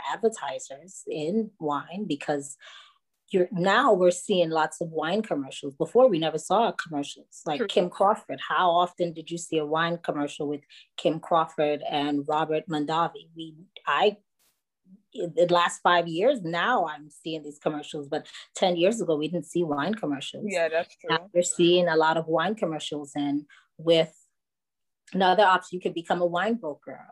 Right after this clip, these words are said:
Speaker 1: A lot of the N B A players are drinking wine, so you need that wine professional to go out and, you know, find the wines that they like or create wines that they like. Maybe you need to make a blend for this particular,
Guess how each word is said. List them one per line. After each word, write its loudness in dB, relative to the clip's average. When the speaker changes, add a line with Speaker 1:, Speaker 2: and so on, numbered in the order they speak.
Speaker 1:
A -10
lot -2
of -4
the -2
N -4
B 0
A 0
players -2
are -2
drinking -6
wine, -8
so -6
you -4
need -2
that -2
wine 0
professional -2
to -10
go 0
out -4
and, -6
you -2
know, -2
find -2
the 0
wines 0
that -2
they 2
like 0
or 2
create -2
wines 0
that -4
they -4
like. -8
Maybe 0
you -2
need 0
to -4
make -2
a 2
blend 0
for 4
this -6
particular, -4